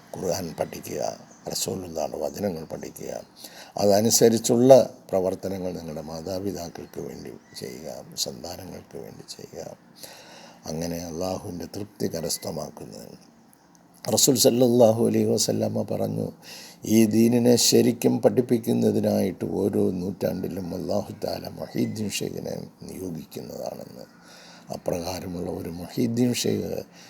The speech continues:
ഇന്ന് ഈ ലോകത്ത് വന്നിട്ടുണ്ട്. യഥാർത്ഥമായ നിലയിൽ ദീൻ പഠിപ്പിക്കുന്നതിനായിട്ട് ആ മുഹീദ്ദീൻ ഷെയ്ഖിൽ വിശ്വസിക്കുകയും അദ്ദേഹം പറഞ്ഞു തരുന്ന ഖുർആൻ്റെയും റസൂൽ സല്ലല്ലാഹു അലൈഹി വസല്ലമയുടെ അധ്യാപനം അനുസരിച്ച്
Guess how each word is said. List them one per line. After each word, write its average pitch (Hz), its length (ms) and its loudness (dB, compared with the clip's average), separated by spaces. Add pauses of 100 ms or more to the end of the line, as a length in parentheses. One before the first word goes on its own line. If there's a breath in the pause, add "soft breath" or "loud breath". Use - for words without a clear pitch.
(160 loud breath)
ഇന്ന് 90 240 -6
ഈ 80 160 -8
ലോകത്ത് 85 480 -10
വന്നിട്ടുണ്ട്. 80 640 -12 (260)
യഥാർത്ഥമായ - 760 -8
നിലയിൽ 82 320 -14 (120)
ദീൻ 98 260 -6 (100)
പഠിപ്പിക്കുന്നതിനായിട്ട് - 1080 -14 (960 loud breath)
ആ 90 200 -6
മുഹീദ്ദീൻ 104 640 -4
ഷെയ്ഖിൽ - 500 -6
വിശ്വസിക്കുകയും 98 880 -2 (600 loud breath)
അദ്ദേഹം 104 540 -2
പറഞ്ഞു 107 280 0
തരുന്ന 95 360 -2
ഖുർആൻ്റെയും 98 920 -2 (520)
റസൂൽ 110 240 -2
സല്ലല്ലാഹു 92 580 0
അലൈഹി 87 140 -8
വസല്ലമയുടെ 90 540 -8
അധ്യാപനം 90 680 -4
അനുസരിച്ച് - 640 -8